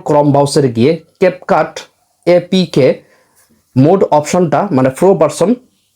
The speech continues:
অ্যাপ্লিকেশনটা ডাউনলোড করে নেবেন। প্রো ভার্সনের CapCut ইনস্টল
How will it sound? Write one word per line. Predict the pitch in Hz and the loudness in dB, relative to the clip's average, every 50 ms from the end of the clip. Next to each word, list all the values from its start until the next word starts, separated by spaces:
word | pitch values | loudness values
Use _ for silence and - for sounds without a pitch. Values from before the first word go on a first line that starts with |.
| _ - | _ -6
অ্যাপ্লিকেশনটা | 143 143 - 151 160 156 - - 185 208 156 127 | -4 -2 -2 -2 -2 -2 -2 -2 -2 -2 0 0
ডাউনলোড | 131 131 127 123 131 127 - | 0 0 2 0 0 0 0
করে | 170 147 131 117 | 0 0 2 0
নেবেন। | 107 98 98 - - - - - - _ - _ - | 0 0 0 -2 -4 -6 -10 -18 -20 _ -20 _ -4
প্রো | - 180 196 196 | -2 0 2 2
ভার্সনের | 185 180 175 - - 180 185 175 - - | 2 0 0 -2 -2 -2 -2 -2 -2 -2
CapCut | 156 - - - 160 160 156 - - - - _ _ _ _ - | -4 -4 -2 -4 -4 -4 -4 -6 -12 -18 -20 _ _ _ _ -2
ইনস্টল | 151 156 151 151 - 175 | 0 0 0 0 0 0